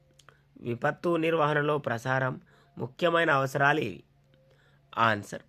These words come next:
పరిస్థితి గుర్తించిన పూర్తి జ్ఞానం, స్పష్టత, సంక్షిప్తత. కేంద్రంలో జాతీయ విపత్తు నిర్వహణ సంస్థ అధ్యక్షుడు ఎవరు?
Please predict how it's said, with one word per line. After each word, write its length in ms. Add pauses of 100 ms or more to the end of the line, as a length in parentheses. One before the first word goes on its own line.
(260)
పరిస్థితి 420
గుర్తించిన 720 (380)
పూర్తి 280
జ్ఞానం, 400
స్పష్టత, 680
సంక్షిప్తత. 640 (1500)
కేంద్రంలో 600
జాతీయ 540
విపత్తు 480
నిర్వహణ 480
సంస్థ 360
అధ్యక్షుడు 560
ఎవరు? 280